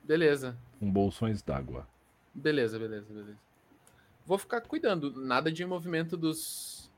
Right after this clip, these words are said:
Speaker 1: dessas coisas de luz.
Speaker 2: Então, tem um foco de luz que ele anda de um lado pro outro. Ele vai até um certo ponto, volta, vem até um outro certo ponto e volta.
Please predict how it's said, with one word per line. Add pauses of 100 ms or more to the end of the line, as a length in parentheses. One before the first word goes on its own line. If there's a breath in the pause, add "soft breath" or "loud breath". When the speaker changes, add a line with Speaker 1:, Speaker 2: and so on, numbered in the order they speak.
(580)
Speaker 1:
dessas
coisas
de
luz. (1300 loud breath)
Speaker 2:
Então, (540)
tem
um
foco
de
luz
que
ele
anda
de
um
lado
pro
outro. (640)
Ele
vai
até
um
certo
ponto,
volta,
vem
até
um
outro
certo
ponto
e
volta.